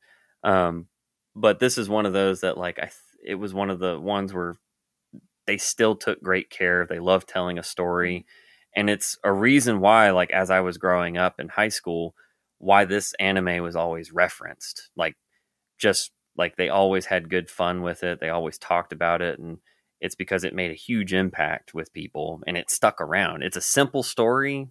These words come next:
Speaker 1: that goes a long way in
Speaker 2: Yeah.
Speaker 1: a sense. Like, it, you can explain the whole thing, the whole story in, like, three sentences, but you can get, like, everything out of the show off those three sentences.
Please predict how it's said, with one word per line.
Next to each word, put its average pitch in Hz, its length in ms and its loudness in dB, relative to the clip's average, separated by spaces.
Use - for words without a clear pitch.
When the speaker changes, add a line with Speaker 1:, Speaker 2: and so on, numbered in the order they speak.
Speaker 1:
that - 160 -2
goes 95 220 2
a 85 40 -6
long 82 320 -6
way 85 500 -10
in - 180 -10
Speaker 2:
Yeah. 76 60 -12
Speaker 1:
a - 40 -12
sense. - 420 -14
Like, 80 220 -6
it, 92 140 -4
you 110 120 -4
can 131 100 4
explain 113 440 2
the 101 80 2
whole 107 240 4
thing, 87 500 -2
the 92 80 2
whole 104 160 2
story 87 460 0
in, 85 80 -10
like, - 160 -10
three 95 240 -6
sentences, 80 760 -8
but 87 220 2
you 92 160 -10
can 92 220 -4
get, 95 220 2
like, 90 260 -2
everything 92 420 0
out 82 120 0
of 82 60 -4
the - 80 -12
show 82 340 -4
off 85 200 -12
those - 220 -14
three - 180 -20
sentences. - 800 -18